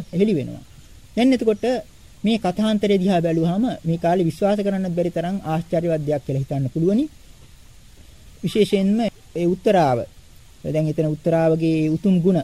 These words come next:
ප්‍රධාන වශයෙන්ම අපට පේනවා. කොයිතරම් ගැඹුරු ශ්‍රද්ධාවක්ද තිබෙන්න ඇත්තේ උත්තරාව තුලත්, ඒ පුණ්‍ය සිතානන් තුලත්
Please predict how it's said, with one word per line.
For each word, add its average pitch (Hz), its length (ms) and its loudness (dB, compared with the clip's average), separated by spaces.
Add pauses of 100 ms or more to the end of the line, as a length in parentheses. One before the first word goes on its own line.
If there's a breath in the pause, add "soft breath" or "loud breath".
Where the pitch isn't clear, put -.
(760)
ප්‍රධාන 160 380 0
වශයෙන්ම 170 380 2
අපට 165 240 -2
පේනවා. 208 340 0
කොයිතරම් 214 440 0 (140)
ගැඹුරු 202 340 2
ශ්‍රද්ධාවක්ද 208 580 0
තිබෙන්න 196 320 0
ඇත්තේ 165 340 0
උත්තරාව 165 420 0
තුලත්, 185 320 0 (200)
ඒ 175 220 0 (460 soft breath)
පුණ්‍ය 180 240 0
සිතානන් 165 440 -2
තුලත් 208 280 0